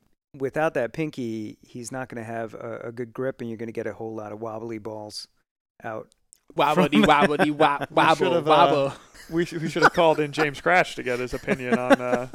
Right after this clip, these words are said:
Speaker 2: <laughs>
Speaker 3: on, on the Kevin McDermott injury to see how this would, uh,
Speaker 2: It
Speaker 3: affect the long
Speaker 2: affected.
Speaker 3: snapping.
Speaker 2: That would've been great. I should've done it.
Speaker 1: And then to, to your point, Josh,
Speaker 2: I could
Speaker 1: you
Speaker 2: probably
Speaker 1: know,
Speaker 2: text him.
Speaker 1: <laughs> one,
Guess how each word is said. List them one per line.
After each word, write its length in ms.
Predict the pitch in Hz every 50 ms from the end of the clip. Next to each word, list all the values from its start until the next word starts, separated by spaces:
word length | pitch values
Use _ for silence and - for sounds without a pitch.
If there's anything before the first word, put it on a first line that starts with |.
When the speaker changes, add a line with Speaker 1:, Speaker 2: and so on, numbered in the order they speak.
| - - - -
Speaker 2:
<laughs> 240 | - - _ - -
Speaker 3:
on, 200 | - 139 135 135 135 -
on 120 | 135 131
the 80 | 123 123
Kevin 260 | - 143 127 127 127
McDermott 380 | 127 120 - 131 127 127 123 123
injury 220 | 123 120 123 123 120
to 80 | 123
see 160 | 120 - 139 135
how 140 | 135 135
this 140 | 131 127 - -
would, 240 | 135 127 131 127 - -
uh, 60 | 139 135 - - - - _ -
Speaker 2:
It 100 | 147 139
Speaker 3:
affect 220 | 135 139 139 135
the 60 | 135 143
long 80 | 143 135 135
Speaker 2:
affected. 100 | 139 139
Speaker 3:
snapping. 340 | 147 143 139 139 147 147 - _ -
Speaker 2:
That 120 | - 147 147
would've 140 | 147 139 131
been 140 | 135 127
great. 300 | 117 - 131 127 127 123
I 60 | 127 120
should've 280 | - - 127 120 113
done 200 | 113 120 120 120
it. 100 | 123 - _ _ _ _ -
Speaker 1:
And 140 | 156 151
then 160 | 156 151 147 135
to, 240 | - 175 156 151
to 180 | - - - 180
your 120 | 151 135
point, 420 | 117 - 156 147 147 143 - - -
Josh, 440 | - 127 113 113 117 117 - - 113
Speaker 2:
I 60 | 135
could 120 | 160 214 131
Speaker 1:
you 40 | 127
Speaker 2:
probably 180 | 139 117 117
Speaker 1:
know, 80 | 113 110
Speaker 2:
text 200 | 110 107 - -
him. 100 | 104 104 _ _ _ _ -
Speaker 1:
<laughs> 380 | 151 - - - 208 - - -
one, 180 | 151 160 170